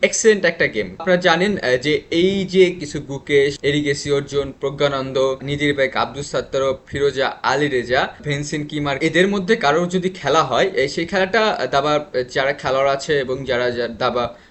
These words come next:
ভক্ত আছেন, তারা কিন্তু খুব বেশি এক্সাইটেড থাকে যে কি রেজাল্ট হবে, কি রেজাল্ট হবে। আমি লাস্ট একটা গেম কভার করেছিলাম হচ্ছে ফিরোজা আলী রেজা গুকেশ ডিকে কিভাবে হারালো, ওই গেমটাও খুবই দারুণ ছিল। এখন প্রজ্ঞানন্দ নিদিরবেক আব্দুস সাত্তারভকে কিভাবে হারালো,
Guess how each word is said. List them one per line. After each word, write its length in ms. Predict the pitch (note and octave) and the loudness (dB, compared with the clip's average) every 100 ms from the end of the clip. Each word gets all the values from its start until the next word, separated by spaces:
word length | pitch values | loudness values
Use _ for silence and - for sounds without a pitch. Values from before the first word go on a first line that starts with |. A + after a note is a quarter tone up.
| _ A2 | _ -14
ভক্ত 320 | A2 A#2+ - F#3+ | -4 -4 0 0
আছেন, 360 | C3 F3+ C#3 | 2 -2 -4
তারা 180 | - B2+ | -4 -4
কিন্তু 240 | D3 D3+ | -4 -10
খুব 260 | F3 F#3+ F3+ | -6 -8 -4
বেশি 420 | D3+ D3 F#3 B3+ - - _ | -6 -4 -6 -8 -12 -20 _
এক্সাইটেড 440 | E3+ F#3 G#3 E3+ - | -2 2 2 0 -2
থাকে 220 | A#2 A#2 | -8 -6
যে 100 | B2+ | -6
কি 220 | - F#3 | -4 -2
রেজাল্ট 360 | E3 D3 C3 D3 | 0 0 -2 -4
হবে, 160 | A#2+ | -8
কি 160 | B2 C3 | -6 -4
রেজাল্ট 380 | A#2+ A2 G2 A2+ | -4 -4 -8 -8
হবে। 200 | G#2 A#2 - - - | -6 -6 -10 -20 -6
আমি 320 | D3+ F#3+ F3 | 0 2 2
লাস্ট 320 | D3 F3+ F3 | 0 -2 -4
একটা 220 | D#3+ F3 | 0 0
গেম 240 | D#3 D#3 D#3+ | 2 -2 0
কভার 300 | C3+ C#3 C#3+ | 0 0 0
করেছিলাম 520 | C#3+ C#3 D3 C3+ C3+ | -2 -2 -4 -4 -6
হচ্ছে 300 | C3+ D3+ C#3 - | -6 -4 -4 -6
ফিরোজা 340 | C#3+ D3 C#3 | -4 -2 0
আলী 280 | A#2 - C#3 | -2 0 2
রেজা 300 | D3 C3+ C3 | 2 2 0
গুকেশ 420 | B2+ C3+ D#3 C#3+ | 0 -4 -2 -2
ডিকে 240 | C#3 C3 C3 | -4 -8 -8
কিভাবে 380 | - C#3 B2 A#2 | -6 -6 -4 -2
হারালো, 520 | A2+ A2 G#2+ D3 - - - | -2 -2 -2 -4 -4 -10 -4
ওই 140 | D3+ | -2
গেমটাও 320 | E3 F3 F#3+ | -2 0 0
খুবই 220 | F#3+ F3+ | 0 -4
দারুণ 300 | F3 C#3+ D#3+ | 0 0 -2
ছিল। 300 | D#3+ E3+ G#3+ A3+ - | -4 2 2 2 -2
এখন 240 | - C3+ | -8 -10
প্রজ্ঞানন্দ 560 | - D3+ D3 C#3 C3 F#3+ | -8 -4 -4 -6 -2 0
নিদিরবেক 760 | A3+ B2 D3 G#3 D#3+ - - | 0 -4 -4 -2 -2 -4 -8
আব্দুস 260 | B2+ D3 D3 | -8 -8 -6
সাত্তারভকে 540 | C3 B2+ A#2+ - F3 | -6 -4 -6 -4 -6
কিভাবে 440 | F3+ E3 D#3+ G#2 | -4 -4 -4 -4
হারালো, 380 | G2+ F#2 E2 - | -6 -8 -10 -18